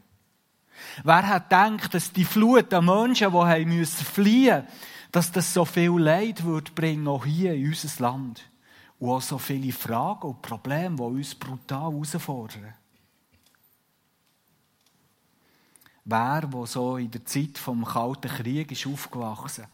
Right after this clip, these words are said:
wer hat wirklich im Ernst gedacht, dass nochmal Themen zu Amerika und zu Russland würden aufkommen wie atomare Aufrüstung?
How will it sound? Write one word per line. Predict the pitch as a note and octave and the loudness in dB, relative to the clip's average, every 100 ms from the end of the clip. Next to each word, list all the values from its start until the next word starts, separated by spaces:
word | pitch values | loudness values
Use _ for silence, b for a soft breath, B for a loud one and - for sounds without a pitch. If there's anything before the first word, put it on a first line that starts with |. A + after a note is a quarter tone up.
| B B B | B B B
wer | A2+ B2 C3+ C3+ A2 | -2 0 0 -2 -6
hat | B2 A2 A2 | -10 -10 -8
wirklich | B2 C#3+ - B2+ D3 | -4 -4 -8 -14 -12
im | A2 G#2+ | -12 -8
Ernst | G#2+ A#2 C#3+ C#3+ - - | -4 -4 -4 -8 -10 -14
gedacht, | - G#2+ G#2+ G2 - G#2+ - - - _ _ _ _ _ _ _ _ _ _ _ _ - _ _ _ _ _ _ _ _ _ _ _ _ _ _ - | -8 -6 -6 -10 -14 -18 -20 -20 -20 _ _ _ _ _ _ _ _ _ _ _ _ -20 _ _ _ _ _ _ _ _ _ _ _ _ _ _ -8
dass | A#2+ | -4
nochmal | C#3+ C3 B2+ C3+ D3+ | -2 0 0 0 -4
Themen | - B2+ B2 C#3 D3+ D3 D3+ - _ _ _ _ _ - | -4 -2 -2 0 -2 -2 -4 -12 _ _ _ _ _ -6
zu | A#2+ | -4
Amerika | A#2+ C3 D3 D3 - C3 C3 C3+ - _ _ _ _ _ - | -2 -2 -4 -6 -6 -6 -6 -8 -16 _ _ _ _ _ -14
und | A#2+ | -12
zu | - A#2 | -8 -6
Russland | B2+ - - B2 A#2+ B2 B2 - | -6 -8 -6 -4 -4 -6 -8 -12
würden | A#2+ A2+ A2+ | -10 -10 -10
aufkommen | A2+ B2 - - A#2+ A2 | -10 -10 -10 -8 -8 -8
wie | A2+ C3 - _ _ _ _ _ _ _ | -10 -10 -14 _ _ _ _ _ _ _
atomare | - A#2 A#2+ G#2+ G#2+ A2 A#2 B2+ | -6 -6 -6 -4 -4 -6 -10 -12
Aufrüstung? | B2+ C#3+ A#2 G#2+ - - | -12 -12 -12 -14 -16 -18